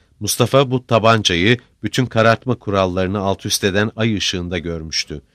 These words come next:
Manevra kemeri takmamış başka bir subay, komutanın kulağına eğilip bir şeyler söyledi. Çavuşun karşısına geçen komutan,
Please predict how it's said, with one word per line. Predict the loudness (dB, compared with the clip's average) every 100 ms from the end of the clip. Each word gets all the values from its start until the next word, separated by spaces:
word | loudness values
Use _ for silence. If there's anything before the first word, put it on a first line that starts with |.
| _ -2
Manevra | 4 6 6 4 2
kemeri | 0 0 0 0 -2 -6 _ _
takmamış | 0 0 0 -6 -4 -4 0
başka | 0 0 -2 -4 -4
bir | -4
subay, | -6 -8 -2 -2 -2 -6 _ _ _ _ _ _ _ _
komutanın | 0 2 2 2 2
kulağına | 0 4 4 4
eğilip | 2 2 0 -2
bir |
şeyler | 0 0 0 -2 -2
söyledi. | -4 -6 -8 -12 -18 _ _
Çavuşun | -4 0 0 -2 -2
karşısına | -2 -2 0 -2 -2 -2
geçen | -4 -4 -2 -2
komutan, | -6 -12 -12 -6 -4 -4